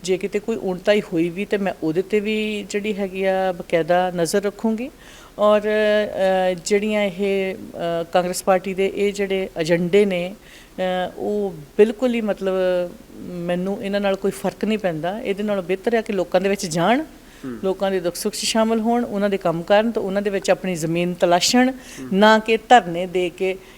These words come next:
Speaker 1: ਇਹ ਆਪਣੀ ਸਿਆਸੀ ਜ਼ਮੀਨ ਦੀ ਤਲਾਸ਼ ਕਰ ਰਹੇ ਨੇ।
Speaker 2: ਠੀਕ ਹੈ।
Speaker 1: ਧੰਨਵਾਦ।
Speaker 2: ਇਹ ਸਨ ਸਾਡੇ ਨਾਲ ਬੀਬੀ ਇੰਦਰਜੀਤ ਕੌਰ ਮਾਨ ਜੀ, ਹਲਕਾ ਨਕੋਦਰ ਤੋਂ ਐਮ ਐਲ ਏ ਨੇ। ਬੜੇ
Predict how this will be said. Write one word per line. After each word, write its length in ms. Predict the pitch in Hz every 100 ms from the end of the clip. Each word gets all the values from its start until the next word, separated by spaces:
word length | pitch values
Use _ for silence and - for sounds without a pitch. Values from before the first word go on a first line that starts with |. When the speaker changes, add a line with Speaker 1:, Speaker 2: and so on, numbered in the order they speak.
| -
Speaker 1:
ਇਹ 100 | 208
ਆਪਣੀ 220 | 185 185
ਸਿਆਸੀ 360 | 180 180 160 180
ਜ਼ਮੀਨ 300 | 160 165 156
ਦੀ 100 | 160
ਤਲਾਸ਼ 320 | 160 151 -
ਕਰ 140 | 156
ਰਹੇ 100 | 151 160
ਨੇ। 160 | 165 160 - - -
Speaker 2:
ਠੀਕ 100 | 117 -
ਹੈ। 40 | - - -
Speaker 1:
ਧੰਨਵਾਦ। 260 | 156 165
Speaker 2:
ਇਹ 40 | 170
ਸਨ 180 | 202
ਸਾਡੇ 260 | 190 165 139
ਨਾਲ 300 | 139 143 160 - - - - - 147
ਬੀਬੀ 220 | 151 147
ਇੰਦਰਜੀਤ 520 | 180 165 147 135 147
ਕੌਰ 180 | - 139
ਮਾਨ 280 | 131 135 139
ਜੀ, 220 | 135 165 - 135
ਹਲਕਾ 240 | 131 147
ਨਕੋਦਰ 380 | 147 139 120 131
ਤੋਂ 180 | 135 139
ਐਮ 160 | 123
ਐਲ 140 | 127 131
ਏ 80 | 139
ਨੇ। 200 | 131 147 - - - - -
ਬੜੇ 440 | 143 160 185 196